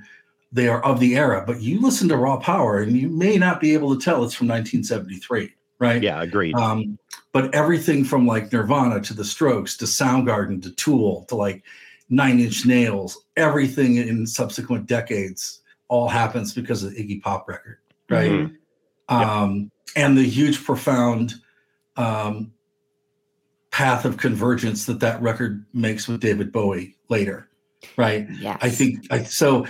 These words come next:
Speaker 1: there's a lot of little interesting seeds being planted that would come down later that I think are interesting. But for me, you know, it's just, if I had to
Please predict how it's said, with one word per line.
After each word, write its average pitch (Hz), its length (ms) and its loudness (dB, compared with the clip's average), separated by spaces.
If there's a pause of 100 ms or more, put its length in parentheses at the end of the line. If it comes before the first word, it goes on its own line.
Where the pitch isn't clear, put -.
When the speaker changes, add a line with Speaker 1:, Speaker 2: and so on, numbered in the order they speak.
(160)
Speaker 1:
there's 156 160 2
a 165 40 2
lot 165 360 4
of 131 140 2
little 147 300 4
interesting 131 680 2 (840)
seeds 156 440 2
being 127 260 4
planted 120 380 0
that 117 120 -4
would 117 120 -10
come 131 200 2
down 113 260 0
later 110 420 -2
that 127 100 2
I 120 80 2
think 123 220 0
are 113 80 0
interesting. 110 380 -2
But 117 200 0 (440)
for - 160 0
me, 135 680 4
you 139 140 0
know, 113 480 0
it's 117 240 -4
just, 131 160 -8
if 131 100 -2
I 143 80 2
had 139 100 2
to 123 220 -2